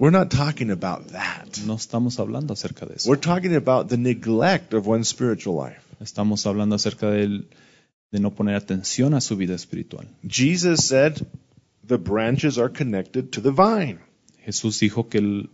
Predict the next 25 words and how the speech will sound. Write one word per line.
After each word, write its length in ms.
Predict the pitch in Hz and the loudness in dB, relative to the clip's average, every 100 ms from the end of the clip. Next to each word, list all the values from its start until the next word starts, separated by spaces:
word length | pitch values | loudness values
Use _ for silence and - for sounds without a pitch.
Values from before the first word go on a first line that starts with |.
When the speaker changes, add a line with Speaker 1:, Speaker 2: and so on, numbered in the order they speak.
| - | -8
Speaker 2:
las 240 | 101 98 | -4 -2
ramas 360 | - 101 123 139 | 2 2 4 2
están 260 | 123 - 104 | 0 -2 -4
conectadas 580 | 104 104 101 98 98 110 | -2 -4 -4 -4 -4 -4
al 140 | 104 | -6
tronco. 420 | 123 143 139 - _ _ - | -2 -4 -4 -14 _ _ 4
Speaker 1:
If 220 | 120 123 | 4 8
they're 240 | 147 143 | 8 8
disconnected 760 | 98 104 - 143 123 151 175 170 | 6 0 2 4 6 4 4 4
from 200 | 180 170 | 4 6
the 80 | |
vine, 420 | 156 160 220 311 269 | 6 4 4 0 -4
Speaker 2:
Si 180 | - - | -8 -8
están 260 | - 104 101 | -8 -6 -6
desconectadas 720 | 101 - 92 95 104 107 110 | -6 -6 -8 -6 0 2 2
del 160 | 107 98 | 0 -2
tronco, 440 | 107 123 - 175 - | -4 -4 -6 -10 4
Speaker 1:
they 160 | 131 139 | 10 10
wither 400 | 123 143 170 147 | 10 8 8 8
up 220 | 175 - | 6 2
and 280 | - 160 170 | 2 4 4
dry 400 | 131 147 170 185 | 4 6 6 6
up. 340 | 202 233 - - - | 2 0 -4 -10 -10
Speaker 2:
se 300 | - - 104 | -6 -6 -2
secan 520 | - 92 - 107 120 | -2 -2 -4 -8 -8